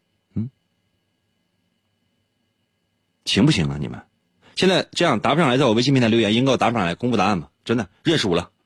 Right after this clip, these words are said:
你再不公布答案的话，我们就集体投河。<laughs> 英哥，你要再不公布答案的话，我们集体就在这冷风中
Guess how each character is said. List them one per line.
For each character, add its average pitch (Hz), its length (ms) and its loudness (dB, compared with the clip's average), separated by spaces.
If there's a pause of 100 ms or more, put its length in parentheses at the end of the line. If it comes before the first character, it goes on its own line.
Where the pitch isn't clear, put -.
(560)
你 110 100 0
再 185 140 2
不 165 80 0
公 170 100 4
布 160 80 2
答 143 60 2
案 160 100 2
的 147 80 4
话， 143 60 2
我 104 100 0
们 113 80 -2
就 143 140 2 (420)
集 - 160 0
体 147 100 4
投 - 200 0
河。 85 240 -2 (340)
<laughs> - 60 -18 (2000)
英 156 100 2
哥， 175 140 2
你 127 60 2
要 139 120 0
再 185 140 0
不 147 80 -4
公 160 120 2
布 156 80 2
答 139 100 2
案 151 100 0
的 143 80 2
话， 139 80 2
我 107 80 0
们 131 120 0
集 185 160 0
体 117 200 2
就 147 180 -2
在 165 140 2
这 147 80 2
冷 90 160 2
风 131 160 2
中 127 220 2